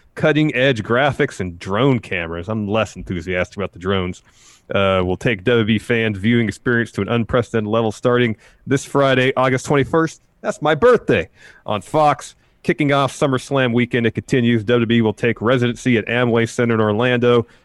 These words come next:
and virtually bring fans to the arena via live video on massive L E D boards. Again, like that bit Superman two, that's the way to do it. In conjunction with the Famous Group and its proprietary technology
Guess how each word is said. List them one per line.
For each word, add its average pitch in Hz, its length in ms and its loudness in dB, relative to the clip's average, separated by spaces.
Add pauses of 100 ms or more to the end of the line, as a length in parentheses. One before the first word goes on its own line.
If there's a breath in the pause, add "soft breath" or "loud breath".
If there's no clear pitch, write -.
and 90 100 -8
virtually 147 460 2
bring 127 320 2
fans 135 380 -2
to - 100 -20
the 131 100 2
arena 123 320 2
via 110 220 2
live 113 380 0
video 107 540 2 (280)
on 98 200 -4
massive 135 460 -2
L 135 180 4
E 131 80 4
D 135 200 2
boards. 98 520 -2 (360)
Again, 110 340 -2
like 104 220 -4
that 95 240 -2
bit 101 160 -4
Superman 98 320 -6
two, 107 200 -2
that's 90 180 -2
the 98 100 -4
way 92 80 0
to 82 80 -4
do 95 180 2
it. 90 80 -4 (960)
In 104 120 -2
conjunction 117 580 -2
with 113 220 -2
the 95 60 -2
Famous 143 440 0
Group 147 300 0 (260 soft breath)
and 98 100 -6
its - 60 -12
proprietary 131 680 0
technology 123 760 0